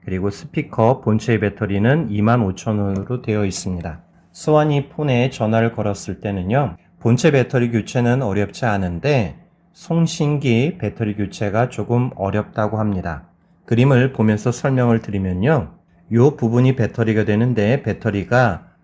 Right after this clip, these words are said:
본체와, 어, 접착이 되어 있습니다. 그래서 일반인들은 교체가 어려우니 우체국 택배를 이용해서 보내주면 배터리 교체뿐만 아니라 전반적으로 기기에 대한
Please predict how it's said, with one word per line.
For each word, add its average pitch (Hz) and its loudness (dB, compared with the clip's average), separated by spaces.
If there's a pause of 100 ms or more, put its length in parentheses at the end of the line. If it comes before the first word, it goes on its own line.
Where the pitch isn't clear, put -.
(200)
본체와, 117 2
어, 85 -12
접착이 123 -2
되어 107 2
있습니다. 92 -8
그래서 135 -2 (180)
일반인들은 113 2
교체가 110 -2
어려우니 98 0 (260)
우체국 127 0
택배를 135 0
이용해서 107 0
보내주면 107 -2
배터리 101 -4
교체뿐만 113 -2
아니라 98 0
전반적으로 113 2
기기에 113 -2
대한 117 2